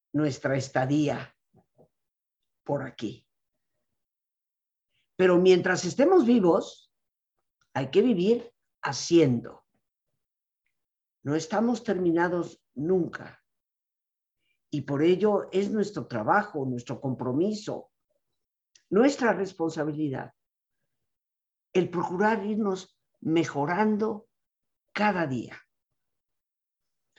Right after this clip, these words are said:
Cuando una persona, queridos amigos, reconoce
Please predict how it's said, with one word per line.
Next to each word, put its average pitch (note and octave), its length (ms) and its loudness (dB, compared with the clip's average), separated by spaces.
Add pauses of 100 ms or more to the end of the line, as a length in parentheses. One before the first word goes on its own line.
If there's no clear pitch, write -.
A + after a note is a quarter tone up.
(360)
Cuando A3+ 280 8
una F4 220 6
persona, G3 760 4
queridos G#3 440 4
amigos, D3+ 920 0 (1040)
reconoce F3+ 960 2